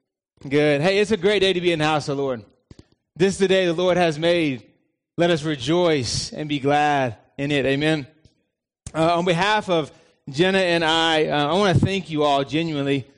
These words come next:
for your warm hospitality and your extreme kindness to us since we've been here. We got to eat donuts this morning, so, um, if, if you didn't get any, um, maybe there's some left later, but we thank you for your extreme hospitality. To the search committee, I know you're scattered out.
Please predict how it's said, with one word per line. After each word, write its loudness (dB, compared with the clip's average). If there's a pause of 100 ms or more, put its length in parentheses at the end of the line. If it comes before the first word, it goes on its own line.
(320)
for -4
your 0
warm 0
hospitality 0
and -6
your -6
extreme -6
kindness -4
to -4
us 0 (380)
since -6
we've -8
been -2
here. 0
We -6
got 0
to -4
eat -6
donuts -2
this -8
morning, -6
so, -2
um, -6 (120)
if, -6
if -12
you -6
didn't 0
get 2
any, 0 (260)
um, 0
maybe 0
there's 0
some -2
left -2
later, 0
but -6
we -2
thank -4
you -4 (260)
for -10
your -2
extreme -8
hospitality. -2
To 0
the -2
search -2
committee, 0 (720)
I -4
know 2
you're 0
scattered 0
out. 0